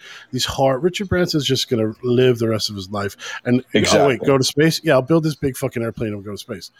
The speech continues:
Speaker 2: Yep.
Speaker 1: E-, Elon Musk is nuts.
Speaker 2: He
Speaker 1: He's a
Speaker 2: is
Speaker 1: lunatic.
Speaker 2: nuts, man.
Speaker 1: You know, like, like,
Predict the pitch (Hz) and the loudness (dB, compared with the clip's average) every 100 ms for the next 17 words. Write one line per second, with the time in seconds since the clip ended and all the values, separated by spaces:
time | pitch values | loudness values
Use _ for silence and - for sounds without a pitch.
0 | _ _ _ _ _ - 98 - - _ | _ _ _ _ _ 2 4 4 -2 _
1 | _ 214 _ _ _ 180 196 - 233 277 | _ -20 _ _ _ -4 -4 -2 2 4
2 | 139 147 143 - 95 107 123 131 - - | 4 2 2 -4 -8 -2 0 0 -4 -8
3 | - - - _ _ _ _ _ - 131 | -8 -8 -14 _ _ _ _ _ 0 4
4 | 143 127 127 165 101 85 80 - - - | 6 6 6 4 4 2 -2 -8 -4 -2
5 | 90 220 170 151 _ _ 202 196 - - | -2 -2 -2 -4 _ _ -2 -2 -8 -6
6 | 202 - - | -4 -4 -12